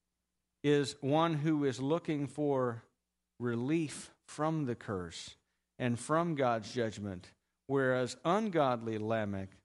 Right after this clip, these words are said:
the descendant of Cain, who's also seven generations, recorded generations from Adam, is mocking God's judgment and mocking the curse that God put on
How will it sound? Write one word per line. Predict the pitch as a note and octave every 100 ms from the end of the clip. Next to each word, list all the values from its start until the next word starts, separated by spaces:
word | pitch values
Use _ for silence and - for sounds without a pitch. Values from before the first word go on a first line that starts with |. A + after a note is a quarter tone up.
| _ -
the | A#2
descendant | B2 - C#3 B2+ A2
of | G#2
Cain, | - E3 E3+ A#2+ F#2+ F2+ F#2 _ _ _ _ _ _ _ _ _ _ _
who's | C3 A2+
also | C#3 F#3 F3 D3
seven | A#2+ - C3 A2+ G#2+
generations, | A#2 G#2+ G2+ G2+ G2 G2 F#2 -
recorded | G#2+ - A#2+ G2+
generations | A2 G#2 F#2+ F#2 - F#2+
from | F#2 G2 -
Adam, | F2+ E2+ E2 F2 _ _ _ _ _ _ _ _ _ _
is | C#3 C#3 G#2+
mocking | A#2 C3+ E3+ - A#2+ F#2+ F2+ G#2
God's | A2+ A2 G2 -
judgment | A2 G2 F2 F2 E2 - _ _ _ _ _ _ _ _ _ _ _ _ _ _ _ _ _ _ _
and | C3 A#2
mocking | A2+ B2+ D3+ E3 C#3 A#2+
the | G#2+
curse | - - C#3 A#2+
that | - F#2
God | B2 A#2 G#2
put | C3+ B2
on | A2 G#2+